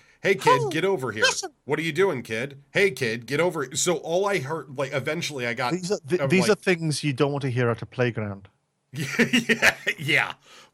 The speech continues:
Speaker 1: But with him, it, it basically became, "All right, shut up, Space Navi," which became, every time he started doing that,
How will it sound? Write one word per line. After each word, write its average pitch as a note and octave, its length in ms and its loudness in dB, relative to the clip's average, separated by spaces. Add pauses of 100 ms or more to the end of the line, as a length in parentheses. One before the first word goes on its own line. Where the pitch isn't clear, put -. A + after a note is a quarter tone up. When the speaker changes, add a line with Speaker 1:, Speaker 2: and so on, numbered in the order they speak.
(160)
Speaker 1:
But C#3 240 -2
with C3 180 -8
him, C3 380 0
it, A#2 200 -12
it B2+ 180 -12
basically C3+ 420 -6
became, A2+ 460 -8
"All C#3+ 160 -8
right, A2 200 -10
shut C#3 220 -6
up, G#2 140 -12
Space G2 260 -14
Navi," F#2+ 380 -14 (180)
which C#3 220 -10
became, C3 400 -6 (160)
every C#3 240 -8
time C3+ 180 -6
he B2+ 140 -10
started A#2 360 -10
doing G#2+ 300 -14
that, A#2 280 -8